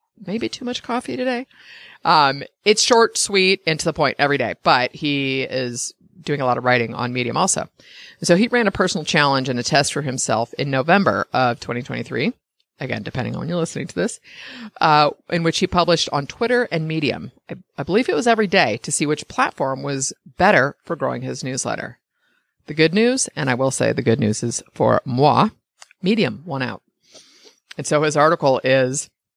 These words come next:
"Is Twitter better than Medium to grow your newsletter?" I've linked to it, excuse me, in the show notes. Here's why it's good news for me.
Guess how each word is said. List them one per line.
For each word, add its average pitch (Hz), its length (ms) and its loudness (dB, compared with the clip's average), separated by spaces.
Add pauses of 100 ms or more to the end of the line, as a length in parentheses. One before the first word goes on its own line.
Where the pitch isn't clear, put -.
(100)
"Is 143 200 -2
Twitter 165 320 4
better 151 260 2
than 139 160 0
Medium 127 320 0
to - 100 -12
grow 135 100 -2
your 131 160 -4
newsletter?" 123 360 -6
I've 123 160 -8
linked 131 220 -4
to 123 120 -6
it, - 160 -6 (100)
excuse - 280 -16
me, 127 80 -14
in 127 40 -16
the 131 60 -16
show 147 180 -8
notes. 110 360 -12 (1080)
Here's 359 300 -4
why 370 140 4
it's - 120 -2
good 202 200 4
news 165 240 -2
for 135 100 -6
me. 107 180 -8